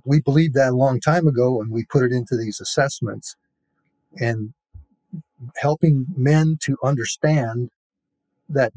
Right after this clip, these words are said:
God is their father and that sometimes they grow up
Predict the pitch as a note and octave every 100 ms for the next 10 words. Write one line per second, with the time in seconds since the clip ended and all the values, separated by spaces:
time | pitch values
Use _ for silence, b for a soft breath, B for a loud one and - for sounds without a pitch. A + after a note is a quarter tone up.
0 | A#2+ C3 C#3+ E3 C3+ B2+ A2 - G#2+ G#2+
1 | A#2+ A#2+ C3+ B2 A#2 A2+ - E3 F3+ D#3+
2 | D#3 D#3 D3+ - - B2+ C#3 D3 C3+ C#3
3 | E3 A#2